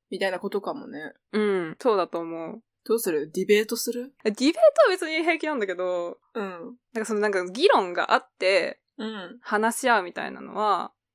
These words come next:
Speaker 2: 比較的に大丈夫。
Speaker 1: うんうん。
Speaker 2: ただなんか提言するとか、自分がこう思うとか、私ってこうなんですとか、そういうのを自分発信でなんか言うときは、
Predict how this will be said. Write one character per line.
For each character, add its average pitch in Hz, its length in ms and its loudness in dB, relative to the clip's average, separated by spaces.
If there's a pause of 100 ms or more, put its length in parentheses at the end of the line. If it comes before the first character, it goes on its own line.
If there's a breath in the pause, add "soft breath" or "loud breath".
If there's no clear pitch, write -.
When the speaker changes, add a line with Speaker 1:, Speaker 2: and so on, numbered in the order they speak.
Speaker 2:
比 - 120 -14
較 226 120 2
的 220 260 -4
に 208 100 -4
大 170 160 0
丈 165 140 -10
夫。 - 140 -14 (200)
Speaker 1:
う 240 80 -6
ん 240 40 -4
う 226 40 -6 (360)
ん。 - 100 -20
Speaker 2:
た 285 140 0
だ 220 140 4
な 202 100 0
ん 196 60 -6
か - 220 -8 (120)
提 277 240 8
言 277 200 6
す 262 120 -4
る 226 80 -2
と - 80 -8
か、 - 80 -6 (360)
自 220 120 -6
分 277 200 -2
が 269 140 0
こ 254 220 8
う - 60 8
思 240 180 2
う - 120 -6 (120)
と - 80 -14
か、 165 340 -2 (140)
私 269 320 4
っ - 20 -2
て 285 160 -6
こ 262 380 6 (140)
う 208 40 -10
な 190 100 -2
ん 180 40 -4
で 175 80 -10
す - 180 -10
と - 140 -16
か、 165 380 -4
そ - 260 -4
う - 20 -2
い 247 40 -4
う - 20 -4
の 226 120 -2
を - 40 -2
自 208 200 -8
分 320 360 -4
発 330 320 2
信 190 260 -4
で 185 100 -2
な 190 120 -2
ん 185 80 -8
か 180 100 -6
言 180 100 -4
う 180 40 -8
と 185 100 -8
き 180 120 -8
は、 175 420 2